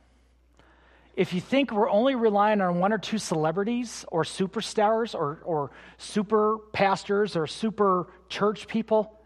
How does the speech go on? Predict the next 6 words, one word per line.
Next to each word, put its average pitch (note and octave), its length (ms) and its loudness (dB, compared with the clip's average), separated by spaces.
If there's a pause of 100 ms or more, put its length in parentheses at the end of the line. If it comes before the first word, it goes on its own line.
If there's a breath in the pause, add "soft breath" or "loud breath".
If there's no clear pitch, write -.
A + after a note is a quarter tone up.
(120)
no, D#3+ 540 2 (260 loud breath)
it's - 320 -2 (160 loud breath)
all F3 300 0
of E3+ 100 -2
us - 400 -4 (220)
together. C3+ 500 -8